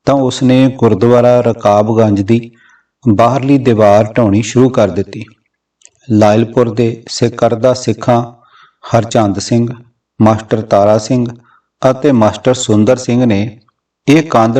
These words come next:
ਢਾਉਣ ਦੇ ਖਿਲਾਫ ਲਹਿਰ ਚਲਾਈ, ਤਾਂ ਤੇਜਾ ਸਿੰਘ ਸਮੁੰਦਰੀ ਵੀ ਇਸ ਵਿੱਚ ਸ਼ਾਮਲ ਹੋ ਗਿਆ। ਸੰਨ ਉੱਨੀ ਸੌ ਵੀਹ ਵਿੱਚ ਜਦੋਂ ਗੁਰਦੁਆਰਾ ਸੁਧਾਰ ਲਹਿਰ ਸ਼ੁਰੂ ਹੋਈ, ਤਾਂ ਉਹ ਵੀ ਇਸ ਦਾ ਹਿੱਸਾ ਬਣ ਗਿਆ ਸੀ।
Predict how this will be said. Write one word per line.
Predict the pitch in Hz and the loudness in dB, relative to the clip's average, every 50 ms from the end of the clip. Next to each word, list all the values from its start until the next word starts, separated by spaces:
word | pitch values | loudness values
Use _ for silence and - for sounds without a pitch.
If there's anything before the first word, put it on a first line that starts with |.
| 120 - | -4 0
ਢਾਉਣ | 123 120 104 95 95 | 0 0 0 0 -2
ਦੇ | 90 87 117 | 0 0 0
ਖਿਲਾਫ | 120 - - 104 98 95 95 98 107 101 104 - _ _ _ _ _ _ _ _ _ _ 113 | 0 0 0 0 2 2 2 2 0 -2 -6 -16 _ _ _ _ _ _ _ _ _ _ 2
ਲਹਿਰ | 107 110 113 123 131 131 | 2 2 2 2 0 -2
ਚਲਾਈ, | 131 - 127 117 107 98 98 101 117 127 - - _ _ _ _ _ _ _ _ | 0 0 0 2 2 2 0 -2 -4 -6 -10 -16 _ _ _ _ _ _ _ _
ਤਾਂ | - 139 139 | -2 0 0
ਤੇਜਾ | 143 135 120 113 107 104 131 131 | 0 0 0 0 0 0 0 0
ਸਿੰਘ | 131 - - 139 139 135 | 0 0 0 0 0 0
ਸਮੁੰਦਰੀ | 131 - - 113 104 101 104 98 117 127 131 | -2 -2 -2 0 2 2 2 2 4 4 4
ਵੀ | 123 110 104 104 - - - _ _ _ _ _ _ _ _ | 2 2 0 -2 -4 -8 -16 _ _ _ _ _ _ _ _
ਇਸ | 120 123 123 - - | -2 -2 -2 -2 -2
ਵਿੱਚ | 120 123 117 - 139 | -2 -2 -2 -2 -6
ਸ਼ਾਮਲ | 135 - - 113 101 98 101 113 123 | -6 -2 -2 0 2 2 2 2 2
ਹੋ | 120 92 | 2 0
ਗਿਆ। | - - 98 - - - _ _ _ _ _ - - _ _ _ _ | -4 -10 -16 -18 -20 -20 _ _ _ _ _ -20 -20 _ _ _ _
ਸੰਨ | - - - 131 120 123 131 143 | -12 -2 0 2 2 2 2 0
ਉੱਨੀ | 151 143 143 123 123 131 139 143 | 0 0 0 2 4 4 4 2
ਸੌ | 143 - 139 127 | 2 2 0 2
ਵੀਹ | 110 110 120 131 | 2 2 2 2
ਵਿੱਚ | 135 123 101 - - 107 98 107 - - _ _ _ _ _ _ _ _ _ _ 120 | 2 2 0 0 -4 -4 -4 -4 -8 -12 _ _ _ _ _ _ _ _ _ _ -2
ਜਦੋਂ | 101 117 117 131 131 | 0 2 2 2 0
ਗੁਰਦੁਆਰਾ | 120 - 113 110 107 95 110 117 123 123 123 127 127 131 131 127 - | 0 2 2 2 2 2 2 2 2 4 4 2 0 0 -2 -8 -14
ਸੁਧਾਰ | - - - 120 104 123 117 104 101 101 98 | -16 -6 -4 0 2 2 2 2 2 0 2
ਲਹਿਰ | 107 117 120 127 | 2 2 2 2
ਸ਼ੁਰੂ | 117 - - 123 123 156 156 | 0 -2 -2 0 2 4 4
ਹੋਈ, | 151 123 101 98 98 101 - _ _ _ _ _ _ _ _ _ _ _ | 4 2 0 -2 -6 -10 -14 _ _ _ _ _ _ _ _ _ _ _
ਤਾਂ | 139 139 | -2 -2
ਉਹ | - - 139 135 156 | 0 0 0 2 4
ਵੀ | 170 165 147 | 4 4 4
ਇਸ | 123 113 - - | 2 0 -2 0
ਦਾ | - 120 131 | 0 0 0
ਹਿੱਸਾ | 123 139 123 101 - - 107 107 | 0 -2 -4 -4 0 0 0 0
ਬਣ | 107 110 101 95 | 0 -2 -2 -2
ਗਿਆ | 92 95 95 95 | -2 -4 -4 -4
ਸੀ। | - - - 117 - - | -6 -8 -12 -14 -16 -18